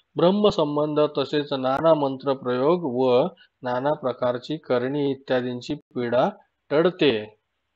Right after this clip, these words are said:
नामे विषबाधा हरती, नामे चेडे चेटके नासती, नामे होय उत्तम गती अंतकाळी.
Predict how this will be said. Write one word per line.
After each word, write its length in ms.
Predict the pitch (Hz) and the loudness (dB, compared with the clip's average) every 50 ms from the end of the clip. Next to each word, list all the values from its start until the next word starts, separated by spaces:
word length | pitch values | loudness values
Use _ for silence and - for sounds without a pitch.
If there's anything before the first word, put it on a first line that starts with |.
| _ _ _ _ _ _ _ _ _ _ _ _ _ _ - | _ _ _ _ _ _ _ _ _ _ _ _ _ _ -10
नामे 420 | 131 135 139 143 156 185 208 208 | -4 -2 0 2 4 6 8 8
विषबाधा 680 | 190 175 175 165 - - 175 160 156 147 143 143 147 139 | 8 6 4 2 2 2 4 6 6 6 6 6 4 4
हरती, 760 | 135 127 127 120 120 120 - 135 131 131 156 208 220 220 - _ _ _ _ _ _ - | 4 2 0 0 -2 -4 -2 -2 0 2 2 2 0 -2 -6 _ _ _ _ _ _ -12
नामे 580 | 127 123 123 123 127 127 143 147 135 139 165 208 226 220 - _ _ _ _ _ _ _ _ _ _ _ _ _ _ _ _ _ _ - | -8 -6 -4 -2 -2 0 0 2 2 2 2 0 -2 -4 -12 _ _ _ _ _ _ _ _ _ _ _ _ _ _ _ _ _ _ -6
चेडे 500 | - 151 147 156 170 190 202 208 180 160 | -2 0 2 4 6 8 8 6 6 2
चेटके 680 | - _ - - 151 151 - - 180 170 - - 147 135 | -6 _ -8 -4 -4 -2 0 0 -2 -2 -2 -2 -2 0
नासती, 800 | 131 131 151 254 - - 160 - - 131 120 113 110 120 113 | 2 2 2 2 2 0 -4 -4 -4 -6 -6 -6 -8 -8 -6
नामे 360 | 120 120 120 123 131 143 147 | -4 -4 -2 -2 -2 -2 -2
होय 320 | 143 131 120 127 139 147 160 | -2 -2 0 2 2 2 2
उत्तम 440 | 160 131 127 - - - 165 175 175 | 2 -2 -6 -4 -2 0 0 0 0
गती 400 | 151 147 139 135 - 160 175 208 | 0 0 0 0 0 -2 -2 -2
अंतकाळी. 1000 | - 127 135 147 170 - 202 175 - - 135 131 131 139 143 139 131 113 107 | -2 -4 -6 -4 0 0 2 4 4 4 4 4 4 2 2 0 -2 -4 -8